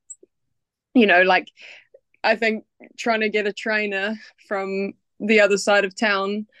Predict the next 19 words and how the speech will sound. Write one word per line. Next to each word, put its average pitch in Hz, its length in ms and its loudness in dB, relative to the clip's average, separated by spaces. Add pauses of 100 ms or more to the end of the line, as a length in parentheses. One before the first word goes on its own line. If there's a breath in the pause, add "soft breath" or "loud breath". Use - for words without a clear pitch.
(200 soft breath)
into 208 260 -4
my 196 220 0
apartment, 196 680 -4
and, 190 480 -6 (880)
yeah, 180 300 0 (640)
I 214 80 4
had 208 220 2
to, 202 300 -8 (200)
to 233 140 0
run 214 320 0
with 208 140 -2
it 208 160 -6
down 202 260 -4
the 208 60 -8
street 208 460 -4
and 196 120 -8
then 190 180 -6
stop 190 460 0
and 190 340 -4